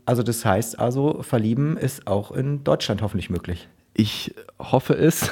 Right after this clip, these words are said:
Speaker 2: <laughs> Nein, ich weiß es. Es ist auch in Deutschland möglich. Deutschland kann man auch ganz neu kennenlernen. Deutschland bietet auch viele schöne, ähm, romantische Momente. Und da es kein Urlaubsflirt sein soll, sondern es hat dann auch so ein bisschen mehr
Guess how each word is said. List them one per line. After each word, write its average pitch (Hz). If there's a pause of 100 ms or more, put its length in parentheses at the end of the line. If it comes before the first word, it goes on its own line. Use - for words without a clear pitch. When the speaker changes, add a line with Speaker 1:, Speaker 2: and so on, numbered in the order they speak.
Speaker 2:
<laughs> -
Nein, 87
ich -
weiß 90
es. 110
Es 107
ist - (100)
auch 95
in 101
Deutschland 92
möglich. 127 (440)
Deutschland 110
kann -
man 101
auch 104
ganz 104
neu 104
kennenlernen. 110
Deutschland 107
bietet 110
auch 107
viele 110 (380)
schöne, 113 (220)
ähm, 104
romantische 117
Momente. 127 (520)
Und 113
da 104
es -
kein 107
Urlaubsflirt 107 (320)
sein 101
soll, 123
sondern 101
es -
hat -
dann 107
auch -
so -
ein 101
bisschen 101
mehr 101